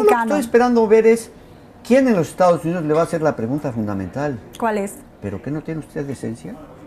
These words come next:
Speaker 1: <laughs> ¿No tiene decencia para usted?
Speaker 2: Pues eso es lo que hay que preguntarle a este señor.
Speaker 1: Su opinión como conocedor, como político, como estadista que fue,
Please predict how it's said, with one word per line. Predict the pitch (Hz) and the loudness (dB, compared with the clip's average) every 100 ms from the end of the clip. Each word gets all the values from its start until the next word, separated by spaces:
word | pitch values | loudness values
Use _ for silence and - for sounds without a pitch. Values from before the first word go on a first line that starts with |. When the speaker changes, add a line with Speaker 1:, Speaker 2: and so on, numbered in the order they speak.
| - | -4
Speaker 1:
<laughs> | 247 - - - - - - - - - - - - - - - - | -4 -4 -10 -14 -18 -18 -20 -20 -20 -20 -20 -20 -20 -20 -20 -20 -8
¿No | 226 | -2
tiene | 262 294 | 0 0
decencia | 190 233 214 214 | 0 -2 -4 -4
para | 226 | -4
usted? | 233 208 180 - - | -6 -8 -10 -14 -8
Speaker 2:
Pues | 139 143 | -6 -6
eso | - 151 | -8 -8
es | |
lo | 202 | -8
que | 202 | -8
hay | |
que | - | -10
preguntarle | - 110 98 120 120 | -10 -12 -10 -10 -12
a | |
este | - | -14
señor. | - 85 127 | -14 -8 -4
Speaker 1:
Su | 247 | -2
opinión | 254 254 269 269 269 254 233 - - - | 0 2 2 0 0 -2 -6 -14 -18 -4
como | 247 254 | 0 0
conocedor, | 254 247 254 240 240 233 240 - | 0 -2 0 0 0 -2 -8 -6
como | 233 233 | -2 0
político, | 233 233 240 220 226 226 - - - | 0 0 0 -2 -2 -2 -6 -20 -8
como | 226 | -4
estadista | 226 247 226 226 226 | -2 0 -2 -2 -4
que | 220 | -6
fue, | - 220 214 208 | -6 -6 -4 -6